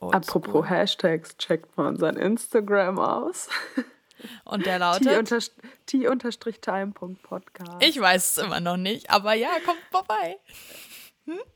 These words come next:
Speaker 2: Also ich meine, gerade läuft da nicht so viel, aber man kann ja trotzdem mal Werbung machen, ne?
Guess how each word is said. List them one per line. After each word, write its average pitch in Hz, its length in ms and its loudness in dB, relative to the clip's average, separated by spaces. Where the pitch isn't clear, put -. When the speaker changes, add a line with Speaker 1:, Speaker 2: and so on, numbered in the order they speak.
Speaker 2:
Also 220 240 -2
ich 220 120 -10
meine, 220 220 -2
gerade 214 300 0
läuft 208 320 -2
da 208 80 -8
nicht 196 160 -12
so 214 100 -14
viel, 208 400 -2
aber 175 400 -2
man 202 100 2
kann 233 80 -4
ja 190 140 -2
trotzdem 196 380 -6
mal 190 180 -8
Werbung 190 360 -8
machen, 190 340 -14
ne? 190 100 -10